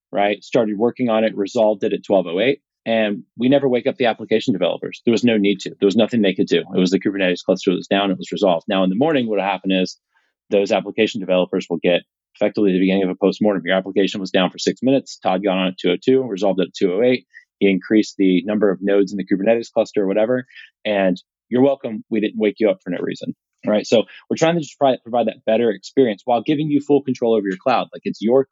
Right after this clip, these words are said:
cloud account at the end of the day. They're your resources. They're your A W S credits. They're your negotiations with the cloud on your pricing. And it's your data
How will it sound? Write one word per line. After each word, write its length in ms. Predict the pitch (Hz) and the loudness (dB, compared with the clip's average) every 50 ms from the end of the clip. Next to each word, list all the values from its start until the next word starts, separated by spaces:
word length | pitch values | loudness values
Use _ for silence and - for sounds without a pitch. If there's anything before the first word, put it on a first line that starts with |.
| _ | _
cloud 220 | 120 117 110 110 107 | -2 0 0 0 0
account 280 | 98 - 107 101 - - | -2 -4 -6 -8 -8 -8
at 40 | 104 | -6
the 100 | - 101 | -4 -4
end 80 | 92 90 | -2 -2
of 60 | 85 | -4
the 100 | 90 87 | -4 -2
day. 320 | - 92 90 90 90 90 87 - _ _ _ _ _ - | 0 0 0 0 0 -2 -4 -8 _ _ _ _ _ 0
They're 140 | 98 95 | 0 0
your 280 | 92 98 117 127 131 123 | 2 2 2 2 2 2
resources. 800 | 104 98 95 98 95 - - 95 90 82 - - 87 90 - - | 0 0 0 0 0 0 0 0 0 0 0 0 -2 -2 0 0
They're 120 | - 90 87 | 0 -2 0
your 220 | 87 101 107 110 | 0 -2 0 2
A 100 | 110 107 | 2 2
W 300 | 101 98 95 98 95 92 | 2 0 0 0 0 0
S 140 | 92 90 - | 0 -2 -4
credits. 440 | - _ 92 90 92 92 92 - - - | -4 _ 0 0 2 0 -2 -4 -6 -4
They're 100 | 85 82 | -2 0
your 240 | 85 104 110 110 | 2 2 2 2
negotiations 760 | 110 110 98 95 92 90 - - 95 90 87 - - 92 87 - | 2 2 2 2 2 2 0 0 2 2 0 0 -2 -6 -4 -2
with 100 | 87 82 | -4 -4
the 60 | - _ | -4 _
cloud 260 | 92 90 87 87 87 90 | -2 -2 0 0 0 -4
on 100 | 87 90 | -6 -10
your 100 | 90 _ _ | -14 _ _
pricing. 460 | 95 87 87 82 - - 85 85 85 - _ _ - - - | 0 0 0 0 -2 -6 -6 -6 -6 -8 _ _ -20 -10 -4
And 320 | 92 104 104 101 98 98 95 - - _ _ _ _ - | 0 0 2 2 2 0 -2 -4 -8 _ _ _ _ -8
it's 120 | 147 - | -4 -2
your 100 | 147 143 | 0 0
data 300 | 147 147 147 151 156 131 | 2 2 0 0 -2 -4